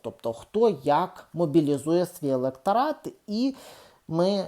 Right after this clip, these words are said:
констатуємо, що ми спостерігаємо рівність по всіх С Ш А щодо мобілізації електорату. Тобто сорок відсотків демократів прийшли і проголосували достроково,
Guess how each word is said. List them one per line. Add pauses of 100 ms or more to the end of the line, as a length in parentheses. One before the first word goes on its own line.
(140)
констатуємо,
що (160)
ми
спостерігаємо
рівність
по
всіх
С
Ш
А (420)
щодо
мобілізації
електорату.
Тобто (180)
сорок
відсотків
демократів (200)
прийшли
і
проголосували
достроково,